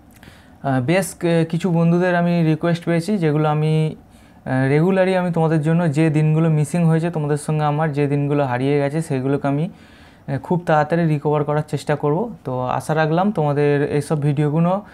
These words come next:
আগামী ভিডিওগুলো তোমাদের খুবই ভালো লাগবে দেখে। এবং যেসব বন্ধুরা রিকোয়েস্ট করেছিল, আমি সেসব রিকোয়েস্টের উপরই আমার ভিডিওগুলো এবার আমি দেওয়ার চেষ্টা করব। ওকে, তো চলো, আজকে অনেক দিন বাদ যেহেতু এসেছি, তোমাদের কাছে আমার একটা ছোট্ট আজকের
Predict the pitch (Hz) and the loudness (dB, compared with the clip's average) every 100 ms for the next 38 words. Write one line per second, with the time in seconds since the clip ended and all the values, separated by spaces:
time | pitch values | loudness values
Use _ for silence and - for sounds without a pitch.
0 | - - - 123 151 170 160 156 156 151 | -20 -20 -6 -2 0 2 2 2 2 2
1 | 170 156 147 147 - 147 139 131 131 135 | 0 0 0 -2 -2 -2 0 0 -2 -2
2 | 139 135 131 220 - - - - - 123 | -2 -4 -4 -6 -8 -16 -20 -20 -10 -4
3 | 123 131 135 131 123 139 160 147 147 156 | 0 2 2 0 0 -2 -2 0 0 2
4 | 160 147 165 170 - 165 156 180 170 165 | 2 0 -2 -4 -2 -2 -2 -2 -2 0
5 | 143 151 143 139 131 135 151 147 156 151 | -2 -2 -2 -2 -4 -2 -2 -2 -2 0
6 | 151 180 156 143 131 135 135 151 143 143 | 0 -2 -2 -2 -2 0 0 0 0 -2
7 | 147 143 170 143 - 120 113 107 110 - | -2 -2 -2 -4 -4 -4 -4 -6 -8 -14
8 | - - - 190 208 - - - - - | -20 -20 -8 -4 -4 -6 -18 -20 -20 -8
9 | 160 180 202 240 175 175 185 175 175 185 | -4 0 2 2 2 0 0 0 -2 -2
10 | 175 170 160 160 160 170 165 165 202 208 | 0 0 0 -2 0 0 0 0 -2 -2
11 | 156 151 147 156 160 156 151 151 147 - | 0 0 0 -4 -2 0 0 0 -2 -2
12 | 147 147 - - 160 151 170 165 151 139 | -2 -2 -4 -2 -2 -2 0 2 2 0
13 | 156 156 147 | 0 0 0